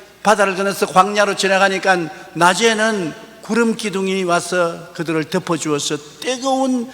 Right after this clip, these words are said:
햇빛을 가려주시고 밤에는 불기둥이 그들의 어두움을 밝혀준 것입니다. 체험적인 신앙이란 이처럼 우리 삶 가운데 믿음의 생활을 실천하며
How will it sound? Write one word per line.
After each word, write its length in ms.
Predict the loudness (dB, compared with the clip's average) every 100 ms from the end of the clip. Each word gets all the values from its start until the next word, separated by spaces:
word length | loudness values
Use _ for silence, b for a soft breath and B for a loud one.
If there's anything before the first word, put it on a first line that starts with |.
| B -2
햇빛을 440 | 0 0 -2 -2
가려주시고 760 | 0 0 0 -2 -6 -6 -8 -12 B B B
밤에는 800 | 2 2 4 0 0 -2 -8 -16 -20 -20 _ _ _ -20 -20 _ _ _ _ -8
불기둥이 680 | -6 -2 0 2 4 2 0
그들의 600 | -2 0 2 0 -2 -6 -4
어두움을 480 | -2 0 0 -2 -2
밝혀준 460 | -2 0 -2 -4 -4
것입니다. 380 | -6 -8 -10 -18 -20 -20 -20 -20 B B B B
체험적인 680 | -10 2 2 2 0 -2 0
신앙이란 540 | -2 0 2 2 2 0
이처럼 420 | -2 -2 -2 0
우리 200 | 0 -2
삶 320 | 0 0 0
가운데 480 | 0 0 0 0 -2 B B B
믿음의 460 | -6 2 4 4 -2
생활을 420 | -2 0 0 0
실천하며 840 | -2 -6 -6 -2 0 0 0 -2